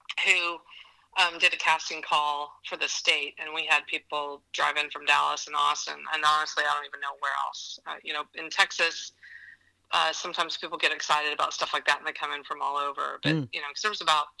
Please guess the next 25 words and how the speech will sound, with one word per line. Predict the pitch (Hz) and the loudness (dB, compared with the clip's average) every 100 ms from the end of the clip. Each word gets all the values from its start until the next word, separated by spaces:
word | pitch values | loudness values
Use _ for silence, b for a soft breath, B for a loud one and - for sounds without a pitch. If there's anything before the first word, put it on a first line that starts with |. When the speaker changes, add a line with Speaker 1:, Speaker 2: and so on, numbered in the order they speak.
| - | -10
Speaker 1:
four | - 160 | -4 -2
hundred | 156 139 131 _ _ - | 0 -2 -4 _ _ 0
extras | 151 - - - - - | 0 0 -6 -8 -12 -10
in | 151 147 | -10 -8
that | 143 | -10
scene. | - - 151 147 139 _ b b b b _ | -8 -8 -8 -10 -20 _ b b b b _
So, | - - 160 | -14 -4 -2
and | 143 143 156 | 0 -2 2
I | 240 | 2
would | 226 | 2
say | - 180 | 4 4
at | 165 | 4
least | 175 - | 0 0
a | |
hundred | - 160 165 | -2 0 2
of | 175 | 2
them | 190 202 | 0 0
were, | 175 156 151 147 | 0 0 0 0
were | 165 147 | 0 0
from | - 156 | -2 -4
the | 143 | -4
people | - 151 147 | -8 -4 -4
in | 143 | -6
the | - | -6
area. | 139 143 143 | -4 -4 -8